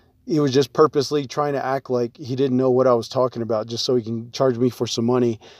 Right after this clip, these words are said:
And if I didn't pay, then he was gonna, you know, call the cops or, you know, just make it harder. And, um, I was in no position to really do that at the time 'cause, like I said, you know, I just, I just needed the vehicle to run, and I needed to get,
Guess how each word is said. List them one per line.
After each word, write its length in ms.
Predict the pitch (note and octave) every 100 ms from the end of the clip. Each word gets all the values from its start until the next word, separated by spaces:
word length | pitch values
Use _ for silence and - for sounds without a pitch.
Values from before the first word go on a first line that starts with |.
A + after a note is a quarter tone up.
| - _ -
And 100 | C#3
if 100 | A#2+
I 120 | C3
didn't 320 | B2+ F3+ D#3+
pay, 340 | A2+ C3 B2+ C3
then 280 | A#2 A#2+ A#2+
he 120 | B2+
was 140 | A#2
gonna, 240 | A#2+ A#2+ A#2+
you 160 | B2+
know, 160 | A#2 G#2+
call 220 | - B2+
the 80 | A#2+
cops 420 | B2+ B2+ B2 C3
or, 340 | A#2 A2+ - _ _ - _ _ F3+
you 60 |
know, 120 | F3+
just 200 | D3 D3
make 160 | F3 F#3+
it 100 | D#3
harder. 500 | A#2+ D#3+ C3+ A#2 A2+ _ -
And, 320 | C3 B2+ B2+
um, 300 | B2 A2+ A2+ _ _ _ -
I 100 | D#3+
was 140 | F3+
in 100 | C#3+
no 140 | C#3+ D3
position 480 | C3 C#3 D#3 C3+
to 80 | B2
really 200 | C3 C3+
do 160 | A#2+ C#3+
that 180 | C3 A#2
at 120 | A2+
the 80 | G#2+
time 340 | C#3 C3 A#2+
'cause, 160 | B2 A#2+
like 160 | B2+
I 80 | A#2+
said, 380 | - C#3+ B2+ A2
you 60 |
know, 120 | A#2+ A#2
I 140 | A#2+
just, 340 | A#2+ A#2 - _ _ _ _ -
I 120 | C#3
just 180 | B2+ C3+
needed 240 | D#3 D#3+
the 100 | C3
vehicle 420 | C3 E3 D3 D#3
to 140 | C3 A#2+
run, 400 | C3+ D#3+ E3+ C#3+
and 220 | C3 A#2+
I 100 | B2+
needed 300 | C3 C3 B2
to 80 | A#2
get, 280 | A#2+ B2+